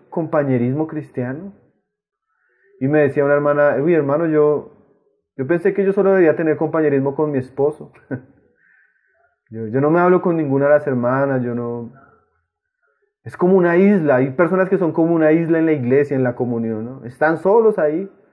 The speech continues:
están en la comunión, pero a la verdad no están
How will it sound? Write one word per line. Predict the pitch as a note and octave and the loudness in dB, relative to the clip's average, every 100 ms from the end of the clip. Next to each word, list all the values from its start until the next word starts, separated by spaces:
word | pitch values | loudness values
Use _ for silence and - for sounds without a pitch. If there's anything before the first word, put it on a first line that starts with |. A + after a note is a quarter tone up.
| _ _ _ _ _ - | _ _ _ _ _ -4
están | C#3+ C3+ E3+ | -2 0 2
en | F#3 | 4
la | G3+ | 4
comunión, | G3+ F#3 E3 E3+ | 4 2 2 2
pero | G3 F#3+ | 4 4
a | |
la | F3 | 6
verdad | D#3 C#3 D3 | 4 4 2
no | E3 | 0
están | E3 - F3 C#3+ A#2 A2+ - - | -4 -4 -2 -2 -6 -10 -20 -20